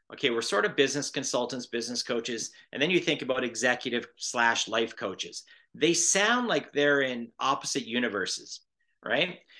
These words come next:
When you deal with an entrepreneur or a C E O or an aspiring entrepreneur, you know, they usually call us for business reasons. Say, "Yeah, I wanna,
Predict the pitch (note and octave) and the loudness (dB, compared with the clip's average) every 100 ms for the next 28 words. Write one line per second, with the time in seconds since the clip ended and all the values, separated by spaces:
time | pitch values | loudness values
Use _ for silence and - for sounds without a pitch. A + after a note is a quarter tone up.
0 | - _ B2+ D#3 F3 B3+ C4 D#3 E3+ F#3 | -20 _ 2 4 6 4 0 4 6 8
1 | E3 D3+ - B2+ C3+ C#3+ D3 - B2+ A#2 | 6 4 4 2 2 0 -2 -4 0 2
2 | G2 - A2+ A2+ G#2+ - F3 C#3+ C3+ B2+ | 0 -2 0 0 2 2 0 0 2 4
3 | A#2 A2 A2 - - C#3 C#3 C#3 B2+ A#2+ | 6 2 0 -6 2 4 6 8 6 4
4 | A2+ - - A#2 A2 G2 - _ - - | -4 -4 -6 -6 -4 -4 -6 _ -20 -20
5 | _ - - _ C#3 C3 B2 D3 E3 A#3+ | _ -20 -20 _ 0 2 4 4 6 4
6 | B3 A3+ - F3+ E3+ D3+ - B2+ C3+ B2+ | 2 0 2 4 4 2 -2 0 0 0
7 | A2+ G#2+ F#2 G2 G2+ D3+ C#3 C#3+ C3+ | -4 -4 -6 -8 -6 0 0 2 0